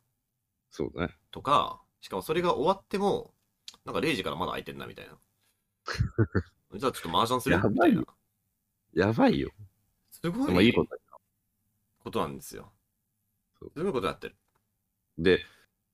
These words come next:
Speaker 1: で、俺が言いたいのが、
Speaker 2: うん。
Speaker 1: なんかよく考えたら、周りで、
Speaker 2: うん。
Speaker 1: なんかその、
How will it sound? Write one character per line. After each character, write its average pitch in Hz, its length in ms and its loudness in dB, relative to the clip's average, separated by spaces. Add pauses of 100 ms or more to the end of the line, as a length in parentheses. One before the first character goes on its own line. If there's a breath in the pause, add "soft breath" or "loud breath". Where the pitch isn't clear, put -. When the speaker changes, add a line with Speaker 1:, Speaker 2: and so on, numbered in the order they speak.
(360)
Speaker 1:
で、 87 320 6
俺 127 220 4
が 156 120 0
言 147 100 2
い 131 80 -4
た 170 100 4
い 127 60 4
の 71 120 0
が、 65 340 0
Speaker 2:
う 73 60 -12
ん。 62 280 -12 (140)
Speaker 1:
な 87 80 -2
ん 80 40 -4
か 80 120 2
よ 107 160 4
く - 140 -10
考 226 280 0
え 143 100 4
た 82 120 -2
ら、 69 160 2
周 123 400 2
り 175 60 -2
で、 143 380 4 (120)
Speaker 2:
う 82 60 -12
ん。 73 220 -12 (340)
Speaker 1:
な 78 100 -4
ん 69 40 -4
か - 100 -4
そ - 120 -12
の、 58 280 -10